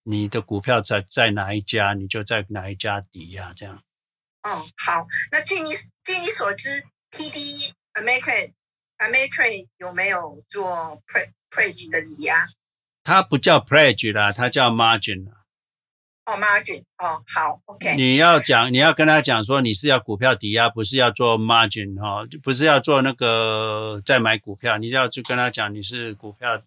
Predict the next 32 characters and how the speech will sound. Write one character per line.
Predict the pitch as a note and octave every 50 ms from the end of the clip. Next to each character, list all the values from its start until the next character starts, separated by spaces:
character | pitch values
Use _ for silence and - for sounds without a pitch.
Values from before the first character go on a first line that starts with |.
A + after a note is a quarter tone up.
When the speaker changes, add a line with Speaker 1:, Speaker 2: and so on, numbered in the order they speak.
| _ -
Speaker 1:
呃， | C3 A2+
股 | - A#2
票 | G#2+ B2+ C3+ A#2+
抵 | G2+ A2 G#2 G#2
押， | A2 A2 A2 A2
它 | A2+ A#2+ B2+ C3+
那 | C3+
个 | C3 C3
利 | C3 C#3+ C3+ C3+ B2+
率 | B2 C3 B2+ B2 A#2+ A2+
可 | - - A#2+ A#2
以 | A2+ G#2+
达 | G2 - A#2 A2 A2
到 | - C3 B2 A#2+ A#2 A2+ A2 A2 G#2+
二 | - E3 C3+ A#2 A2 G2
左 | - A2 G2+ G#2+
右， | A#2 B2 A2+ G#2 G#2 A2+
比 | - - A2
较 | - C3+ A#2+
低。 | - - B2 A#2 A2+ G#2+ - _ _ _ _ - - _
你 | - B2 B2+
如 | D3+ E3
果 | D#3+
用 | E3 E3 E3 D3+
margin | D3+ D3 D3+ D3+ D3+ - C#3 A#2+ A2+
的 | A#2 A2+ A#2
话， | B2 C3 B2 A#2+ A#2 A2+
利 | B2+ C3 B2
率 | A#2+ B2 A2+
就 | A2+ G#2+
比 | G#2+ G#2
较 | F#2+ A2+ G#2+ F#2+